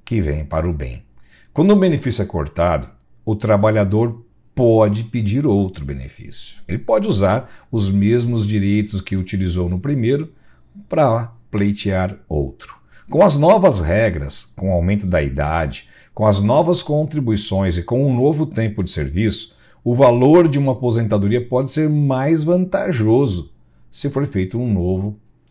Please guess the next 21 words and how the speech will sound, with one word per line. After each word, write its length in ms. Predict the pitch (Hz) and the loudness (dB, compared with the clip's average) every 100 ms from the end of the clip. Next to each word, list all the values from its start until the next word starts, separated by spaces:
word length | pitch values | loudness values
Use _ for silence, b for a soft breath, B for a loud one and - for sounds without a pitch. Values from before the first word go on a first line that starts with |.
| _ | _
requerimento. 840 | - 95 - 90 101 80 71 - - b b b b | -6 -6 -4 -2 0 -2 -4 -8 -20 b b b b
Então, 420 | 76 - 92 90 | -6 2 2 4
às 160 | 73 | 2
vezes, 640 | 69 80 92 69 67 - - b b b b - | 0 0 0 -2 -10 -16 -18 b b b b -4
vale 380 | 80 82 101 107 | 0 2 2 0
a 60 | |
pena 480 | - - 107 107 98 | -2 -2 0 0 0
aceitar 880 | 104 - 131 107 92 - 90 135 143 | -2 -4 -2 -2 -2 -6 -4 -2 -2
a 60 | 120 | 0
decisão 640 | 107 101 95 85 90 98 | -2 -2 -4 -2 0 0
do 80 | 98 | 0
I 20 | |
N 80 | 90 | -2
S 260 | 82 - 80 | -4 -6 -4
S, 300 | 80 - 73 | -4 -6 -10
que 140 | 82 | -12
pode 280 | 73 82 78 | -4 -4 -4
até 280 | 76 87 101 | -6 -6 -4
cancelar 640 | 113 104 101 80 80 78 | -2 -4 -4 -4 -4 -4
o 20 | |
benefício, 680 | 76 90 82 - 143 - - | -4 -4 -4 -2 -2 -2 -10